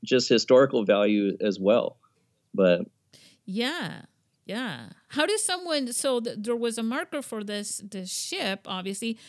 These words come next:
Speaker 2: and we're not, guys, I mean, if you're thinking that we're gonna give out the location,
Speaker 1: <laughs>
Speaker 2: you know, you might as well just turn this off right now. Um, only you know it.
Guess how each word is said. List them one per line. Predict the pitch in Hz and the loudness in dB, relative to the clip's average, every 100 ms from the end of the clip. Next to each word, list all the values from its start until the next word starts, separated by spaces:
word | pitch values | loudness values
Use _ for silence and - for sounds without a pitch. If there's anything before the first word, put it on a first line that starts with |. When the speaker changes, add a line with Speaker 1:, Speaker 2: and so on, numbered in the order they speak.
| - | -8
Speaker 2:
and | 214 220 | -2 0
we're | 254 | 0
not, | 294 233 247 - _ 233 | 0 0 -2 -6 _ -8
guys, | 175 175 185 196 - _ - | -4 -4 -6 -10 -14 _ -10
I | |
mean, | 185 180 | -6 -4
if | 175 208 | -6 -2
you're | 240 | -2
thinking | - 247 233 214 | 0 -2 0 -2
that | 185 165 | -2 -4
we're | 202 | -6
gonna | 190 185 | -4 -4
give | 190 185 | -4 -4
out | 185 180 | -6 -6
the | 170 | -10
location, | 156 147 - 208 - - 143 165 - - | -8 -8 -4 -4 0 0 2 2 0 -2
Speaker 1:
<laughs> | 262 | -6
Speaker 2:
you | 180 175 | -4 -8
know, | 123 131 - - 240 - - - - | -8 -12 -14 -16 -20 -20 -20 -20 -12
you | 214 233 | -4 -2
might | 247 | 0
as | 226 226 | 0 -2
well | 220 | -2
just | 214 - | -4 -6
turn | - 277 285 | 0 2 2
this | 269 269 262 | 2 0 0
off | 240 226 | -2 -4
right | 226 220 208 | -4 -6 -4
now. | 202 190 202 - - _ | -6 -6 -10 -18 -20 _
Um, | - 208 202 196 190 - _ - _ _ _ - | -6 -2 0 0 -2 -6 _ -20 _ _ _ -4
only | 247 277 311 | -2 0 0
you | 254 262 | 0 2
know | 240 202 185 | 2 2 -2
it. | 196 | -4